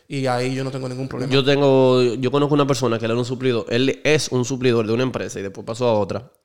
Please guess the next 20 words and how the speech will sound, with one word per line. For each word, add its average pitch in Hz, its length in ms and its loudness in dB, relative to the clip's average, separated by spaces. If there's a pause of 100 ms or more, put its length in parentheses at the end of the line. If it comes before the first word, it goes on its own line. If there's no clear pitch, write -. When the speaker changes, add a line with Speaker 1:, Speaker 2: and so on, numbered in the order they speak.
(140)
Speaker 2:
Y 107 540 -6
en 120 180 -2
la 117 120 0
otra, 117 380 -2 (100)
ella 110 280 -4
era 113 140 -4
como 117 180 -4
más, 113 500 0
o 113 60 -12
sea, 110 200 -4
estaba 127 300 -2
un 131 220 -4
poco 131 220 -4
como 123 180 -2
más 127 220 2
suelto 127 560 -2
con, 110 260 -2
con 110 160 -4
las 107 80 -2
reglas. 107 340 -2